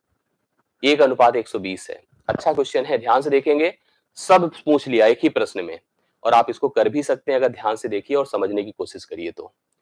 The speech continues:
ठीक है। अब आपको ये प्रश्न भी मैं आपको homework में दे रहा हूं, लेकिन मैं आपसे commitment चाहता हूं, जितने लोग देख, सब लोग comment करेंगे video के नीचे और बताएंगे कि इसका answer क्या आएगा।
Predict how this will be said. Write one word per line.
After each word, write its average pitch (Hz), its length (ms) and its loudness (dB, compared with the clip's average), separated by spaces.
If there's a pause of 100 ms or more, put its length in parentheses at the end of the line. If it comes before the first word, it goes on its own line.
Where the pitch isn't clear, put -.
(160)
ठीक 113 120 -2
है। 165 160 4 (1500)
अब 180 120 10
आपको 175 360 8
ये 143 100 4
प्रश्न 175 300 2
भी 185 120 2
मैं 175 120 6
आपको 151 300 4
homework 156 360 2
में 151 100 0
दे 151 100 2
रहा 151 120 4
हूं, 156 140 -12 (260)
लेकिन 147 280 -2
मैं 175 220 4
आपसे 147 300 2
commitment 160 500 -4
चाहता 104 280 0
हूं, 87 280 -8
जितने 143 220 -4
लोग 147 200 0
देख, 160 200 -2
सब 180 300 2
लोग 143 240 4
comment 107 240 0
करेंगे 87 300 -4
video 98 240 -6
के - 120 -14
नीचे - 300 -16
और 113 140 2
बताएंगे 156 440 2
कि 160 60 -2
इसका 151 200 0
answer 127 280 -2
क्या 92 160 -6
आएगा। 80 280 -10